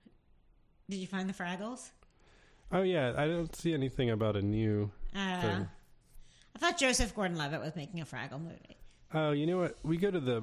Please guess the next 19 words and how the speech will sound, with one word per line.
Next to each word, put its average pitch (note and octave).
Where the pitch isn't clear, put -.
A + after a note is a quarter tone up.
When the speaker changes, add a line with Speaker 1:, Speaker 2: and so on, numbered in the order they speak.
Speaker 2:
um, A2+
Center C3
for G#2+
Puppetry A#2+
Arts B2
a C3+
lot, C#3
Speaker 1:
Uh-huh. C4
Speaker 2:
and B3
there C3
was A#2
a G#2+
Fraggle G#2+
Rock G#2+
thing G#2
there. A2
Speaker 1:
Was G#3+
there? B3+
Speaker 2:
Yeah. A2+